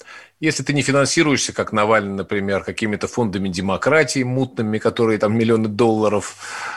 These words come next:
в том или ином там виде тебе перечисляют. Так вот, если это не это, если это просто ублюдочная, мерзотная, скотская, не знаю,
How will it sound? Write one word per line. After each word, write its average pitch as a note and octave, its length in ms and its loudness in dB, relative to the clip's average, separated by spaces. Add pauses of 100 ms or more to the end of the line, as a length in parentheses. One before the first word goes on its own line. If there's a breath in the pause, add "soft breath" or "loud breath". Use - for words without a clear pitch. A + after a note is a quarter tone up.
в - 80 -16
том B2+ 140 4
или A2 100 2
ином G#2 240 0
там G2 180 2
виде G2 240 0
тебе G2 240 -2
перечисляют. F#2 480 0
Так G#2 140 0
вот, A#2+ 120 0
если C3 320 2
это B2 360 0
не A#2 180 4
это, A#2+ 640 0
если G#2 240 -2
это G#2+ 100 0
просто B2 340 0
ублюдочная, A#2 1000 2
мерзотная, G2+ 920 0 (180)
скотская, F#2+ 920 2 (640 loud breath)
не F#2+ 100 -4
знаю, E2+ 520 0